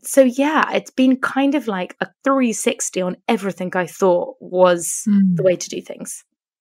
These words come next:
Speaker 2: Yeah, wow. And it's so funny that, like, that structure we get so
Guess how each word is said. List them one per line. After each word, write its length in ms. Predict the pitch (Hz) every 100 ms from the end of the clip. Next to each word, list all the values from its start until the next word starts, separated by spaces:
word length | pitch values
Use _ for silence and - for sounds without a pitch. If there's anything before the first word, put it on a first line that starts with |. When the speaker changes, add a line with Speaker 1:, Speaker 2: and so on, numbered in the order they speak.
| _ -
Speaker 2:
Yeah, 240 | 180 175
wow. 420 | 170 170 175 170 160
And 160 | 180
it's 140 | 190 -
so 180 | 214
funny 360 | 208 - 190 185
that, 220 | 170 165
like, 360 | - 170 - - _ _
that 320 | - 170 170 -
structure 640 | - - 180 - - 175
we 140 | 165 160
get 240 | 170 -
so 580 | - - 170 170 160